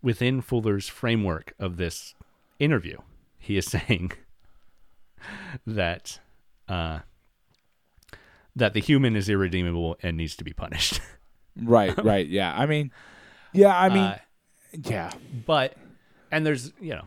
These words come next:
Speaker 1: there's,
Speaker 2: But
Speaker 1: again,
Speaker 2: keep in
Speaker 1: if
Speaker 2: mind, he's
Speaker 1: we
Speaker 2: not viewing that human as a systemic cause. He's seeing that
Speaker 1: Right,
Speaker 2: human as, like,
Speaker 1: right.
Speaker 2: an individual.
Speaker 1: If
Speaker 2: He's like, he's basically saying, Oh,
Speaker 1: Right.
Speaker 2: individual racists need dram-, need dramatic, uh,
Speaker 1: Right.
Speaker 2: sort of like, uh,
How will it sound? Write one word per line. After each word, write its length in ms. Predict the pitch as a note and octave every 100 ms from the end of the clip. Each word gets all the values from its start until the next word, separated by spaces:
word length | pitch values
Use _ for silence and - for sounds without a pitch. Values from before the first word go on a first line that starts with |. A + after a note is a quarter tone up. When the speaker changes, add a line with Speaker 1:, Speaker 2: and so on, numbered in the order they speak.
| -
Speaker 1:
there's, 420 | A2 D#2+ - - - - _
Speaker 2:
But 160 | B2 D3
Speaker 1:
again, 60 | F2+
Speaker 2:
keep 120 | G3+
in 60 | F3+
Speaker 1:
if 60 |
Speaker 2:
mind, 240 | G#3+ B3 D#3+
he's 100 | E3
Speaker 1:
we 20 |
Speaker 2:
not 160 | E3+ C#3+
viewing 180 | D#3 D3+
that 120 | B2+
human 240 | A2 C#3+ B2+
as 140 | A2
a 80 | G#2
systemic 600 | - A2 - G3 D3+ -
cause. 420 | - A2+ G2+ G2+
He's 160 | A2+ G#2
seeing 300 | C3 B2+ A#2
that 280 | G#2+ G#2 G#2
Speaker 1:
Right, 160 | B2+
Speaker 2:
human 180 | A2+ G#2
as, 220 | G2 G#2
like, 160 | G#2 G2+
Speaker 1:
right. 100 | A2
Speaker 2:
an 20 |
individual. 600 | C#3 D3+ F3 D3 C#3 B2+
Speaker 1:
If 40 | B2+
Speaker 2:
He's 120 | A#2+
like, 160 | A#2+ - - - -
he's 120 | D3
basically 260 | F#3+ F#3
saying, 300 | E3 D#3+ C3 -
Oh, 140 | D3
Speaker 1:
Right. 160 | B2+ D#2 - - _ _ _ _
Speaker 2:
individual 600 | G3 A3 F#3+ F#3 E3+ C3+
racists 560 | G#2+ A#2+ A#2 A2+ G2+ -
need 280 | G#2+ A2
dram-, 320 | G2+ A2 G#2+ - A2 A2
need 240 | A2+ A2+ G#2
dramatic, 720 | A2 G2+ G2+ G#2 G2+ F#2+ - _ - _ _ -
uh, 340 | G2 F#2 F2 - - - _
Speaker 1:
Right. 160 | - G2
Speaker 2:
sort 160 | A2+ F#2+
of 200 | F2 G2
like, 300 | F2 F2 -
uh, 440 | F2+ E2+ E2+ E2